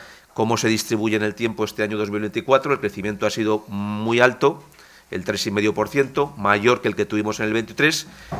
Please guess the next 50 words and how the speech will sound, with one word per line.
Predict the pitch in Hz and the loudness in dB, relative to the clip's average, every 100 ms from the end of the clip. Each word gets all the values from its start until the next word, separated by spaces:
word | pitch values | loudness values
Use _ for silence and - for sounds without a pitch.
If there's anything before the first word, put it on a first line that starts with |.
| - | -10
se | - - | -6 4
ha | 117 | 4
acelerado | - 127 120 127 123 113 | 6 6 8 10 8 6
en | 98 | 4
la | 98 | 2
primera | 101 107 | 2 2
parte | 110 104 120 | 2 2 4
del | 127 | 6
año | 139 143 151 - - - - - | 6 4 -4 -10 -20 -20 -20 -12
y | 101 95 | -6 -6
se | - 104 | 0 4
ha, | 104 110 110 - - | 8 8 4 -6 -14
eh, | 101 95 95 92 - _ - - _ - | -8 -6 -6 -8 -12 _ -20 -20 _ -6
a-, | 92 92 - | -2 -2 0
ajustado | 104 110 - 135 117 117 | -2 -4 0 6 6 6
algo | 107 | 2
más | 120 131 143 - - - | 4 2 2 -8 -16 -16
o | 95 92 | -10 -8
se | - 107 | -2 2
ha | |
reducido | 107 110 104 127 113 | 2 0 -2 -2 0
el | 104 | 0
ritmo | 104 101 104 | 0 -4 -6
de | 98 | -6
crecimiento, | 98 107 104 120 98 95 | -8 -6 -6 -6 -8 -12
siendo | - 101 98 | -8 -8 -6
crecimiento | 98 95 101 98 | -8 -8 -8 -6
todavía, | 107 110 120 123 - - - - | -2 0 0 -4 -10 -20 -20 -10
al | 98 | -8
final | 95 95 104 104 | -8 -6 -4 -4
del | 104 | -4
ejercicio | 101 98 113 104 117 117 - - | -4 -6 -6 -4 -4 -6 -14 -16
en | 92 92 | -10 -8
el | 92 | -6
cuarto | 101 104 104 110 - | -4 -4 -2 -6 -6
trimestre, | 95 98 110 - 80 | -8 -4 -4 -4 -14
que | 90 | -14
son | 101 | -12
un | 90 | -10
poco | 95 101 | -6 -6
las | 98 | -6
expectativas | - 95 92 107 101 | -10 -8 -8 -6 -6
que | - | -6
tenemos | - 90 95 98 | -10 -10 -10 -8
para | 90 | -8
el | 87 | -8
conjunto | 90 98 98 95 | -10 -10 -10 -10
del | 92 | -10
año | 98 | -8
veinticinco. | 95 85 85 90 85 | -10 -12 -18 -18 -20